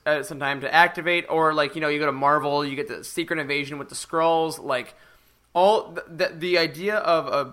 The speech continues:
a, a group of people infiltrating you is a fear that I think is, is very rooted in a lot of societies and a lot of fiction, and I think that is interesting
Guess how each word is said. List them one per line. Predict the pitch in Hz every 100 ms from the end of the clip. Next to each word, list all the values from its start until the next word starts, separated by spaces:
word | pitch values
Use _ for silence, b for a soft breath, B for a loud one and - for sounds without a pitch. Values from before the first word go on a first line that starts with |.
| -
a, |
a | 151
group | 147 160
of | 156
people | - 160 160 147 135 B B B B _ _ -
infiltrating | 202 185 196 - 180 156 139 135
you | 123 110 107 131 - _ _ _ _
is | 175 156
a | 151
fear | - 175 180 151 127 156 -
that | 139
I | 139
think | 135 139 135 -
is, | 135 131 131 120
is | - 135
very | 127 156 208
rooted | 185 160
in | 135 143 131 - _ _
a | 120
lot | 131 139
of | 143
societies | 147 - 147 180 208 190
and | 156
a | 165
lot | 165
of | 143
fiction, | 240 240 - 135 151 b b b b b _
and | 175
I | 180
think | 180 226 214 - 123
that | 165 214
is | 190 147
interesting | 95 101 165 - 127 123